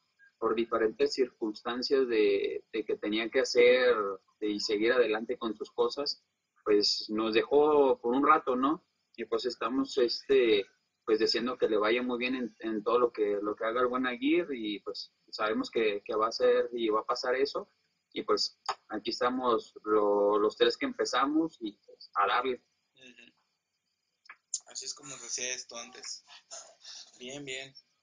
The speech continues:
Speaker 2: Fíjate, fíjate que, este, que ahorita con respecto a lo de, eh, de ese fandom, creo que ya es una plataforma que se va a empezar a explotar más, este,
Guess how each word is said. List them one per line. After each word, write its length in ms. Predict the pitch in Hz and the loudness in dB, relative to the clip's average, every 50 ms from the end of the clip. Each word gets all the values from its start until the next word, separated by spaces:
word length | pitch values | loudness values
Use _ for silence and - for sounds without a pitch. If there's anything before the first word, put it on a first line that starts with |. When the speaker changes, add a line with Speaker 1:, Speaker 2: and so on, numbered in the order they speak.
| _ _ | _ _
Speaker 2:
Fíjate, 340 | 151 214 277 - - 427 - 330 | -10 -10 -8 -10 -12 -18 -16 -12
fíjate 380 | - 269 320 - - 359 - | -10 -10 -10 -10 -10 -14 -14
que, 140 | - 202 175 | -12 -12 -10
este, 800 | 160 - - - _ _ - - 151 143 139 139 135 135 135 131 | -10 -12 -12 -14 _ _ -16 -12 -10 -8 -6 -6 -6 -8 -8 -10
que 80 | - 151 | -12 -14
ahorita 840 | 151 151 175 - - 220 226 220 208 185 160 139 127 113 101 - _ _ | -14 -14 -14 -14 -10 -10 -8 -8 -8 -8 -10 -12 -14 -16 -18 -20 _ _
con 160 | - 147 143 | -20 -20 -18
respecto 580 | 135 143 135 - 160 151 - 196 196 202 190 170 | -16 -18 -18 -18 -20 -20 -16 -16 -12 -10 -8 -8
a 200 | 147 131 131 127 | -8 -8 -8 -10
lo 240 | 123 123 123 123 120 | -12 -14 -14 -16 -14
de, 480 | 117 123 120 120 120 117 117 117 117 | -12 -10 -8 -8 -8 -10 -10 -12 -14
eh, 960 | 113 _ _ _ _ _ _ _ _ _ _ - - - 123 120 117 117 113 _ | -16 _ _ _ _ _ _ _ _ _ _ -20 -20 -20 -18 -18 -18 -20 -20 _
de 80 | - 143 | -12 -10
ese 220 | 139 - 175 170 | -10 -10 -10 -12
fandom, 480 | - - 175 170 175 170 185 226 247 _ _ _ _ _ _ _ _ _ _ _ _ _ _ _ _ _ - | -12 -14 -14 -14 -14 -18 -18 -20 -20 _ _ _ _ _ _ _ _ _ _ _ _ _ _ _ _ _ -14
creo 320 | - 180 196 220 226 214 | -8 -6 -4 -4 -6 -6
que 120 | - 240 240 | -12 -10 -6
ya 280 | 226 220 220 220 220 | -6 -6 -4 -4 -4
es 180 | 226 220 220 - | -2 -2 -4 -6
una 240 | 226 220 226 226 - | -6 -10 -12 -12 -10
plataforma 640 | 214 190 185 - 160 160 - 180 175 185 208 208 208 | -12 -12 -10 -10 -12 -12 -12 -16 -14 -14 -14 -14 -14
que 120 | - 165 | -14 -14
se 100 | - 160 | -12 -12
va 60 | 165 | -14
a 20 | 165 | -16
empezar 300 | - 180 165 185 185 190 | -16 -18 -14 -14 -14 -14
a 20 | |
explotar 500 | 190 - - - 151 143 - 165 170 165 | -14 -18 -18 -18 -18 -14 -12 -12 -12 -12
más, 400 | 165 165 165 170 170 - - - | -12 -10 -10 -8 -8 -8 -8 -10
este, 720 | 143 131 - - - _ _ - 110 110 110 110 110 _ | -10 -10 -12 -12 -12 _ _ -20 -20 -20 -20 -20 -20 _